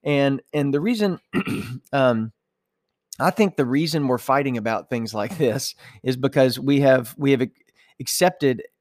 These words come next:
this notion that there, that there's no ultimate truth.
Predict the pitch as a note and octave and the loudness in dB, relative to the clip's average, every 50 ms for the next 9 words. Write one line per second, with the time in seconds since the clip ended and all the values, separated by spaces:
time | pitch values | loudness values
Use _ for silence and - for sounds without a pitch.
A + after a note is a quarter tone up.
0 | _ _ C3 B2+ B2+ - C3 C3+ C#3 D#3 D3 - C3+ B2 A#2 A2+ A2+ G2 - A#2 | _ _ -4 -4 -4 -2 0 2 2 2 2 0 -2 -2 0 -2 -2 -2 -2 -2
1 | A#2+ A#2+ A#2+ - C3 C3 A2 B2+ A#2+ A#2+ A2 A#2 A#2+ B2 - - B2 A#2+ - C3 | -2 -2 -2 -4 -6 -4 -2 0 0 0 2 2 2 2 2 2 0 0 -2 -4
2 | B2 - - E3+ E3 A#2 - - - | -4 -4 -6 -6 -6 -6 -8 -10 -16